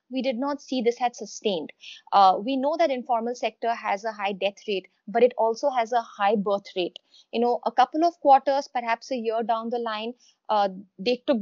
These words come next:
rebirth, they came back into the business, uh, and, and then we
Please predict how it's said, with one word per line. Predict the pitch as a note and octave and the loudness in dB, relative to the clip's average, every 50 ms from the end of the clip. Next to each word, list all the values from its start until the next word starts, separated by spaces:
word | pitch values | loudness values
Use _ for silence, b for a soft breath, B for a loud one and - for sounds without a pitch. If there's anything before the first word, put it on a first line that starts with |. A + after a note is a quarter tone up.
| G3 | -2
rebirth, | G3 B3 B3 A3 G3+ A3+ A#3 B3+ B3 - | -2 -2 -2 0 2 2 2 2 0 -2
they | - G3+ A#3 | -2 -2 -2
came | A#3 - A#3+ - G#3+ | 0 2 0 2 2
back | G3 G#3+ A3+ A3+ - | 2 2 2 2 -2
into | B3 A#3 C#4 | -4 -2 0
the | A#3 C#4 | 0 0
business, | A3 G#3 A#3+ A#3 A#3 A3+ A3+ B3 C#4+ - b b b b b b - | 2 0 0 -2 -2 -2 -2 -2 -4 -6 b b b b b b 0
uh, | A3+ A3 G#3 G3+ F#3+ - | 4 4 4 4 4 2
and, | A3 A#3 A#3+ B3+ C4+ B3+ - - G3+ A3 | 0 0 0 0 -2 -4 -4 -4 -4 -2
and | A3+ A3+ A#3 | -2 -2 -2
then | A3+ A#3+ A#3+ A#3+ | -2 -2 -2 -4
we | C4+ C4 | -6 -6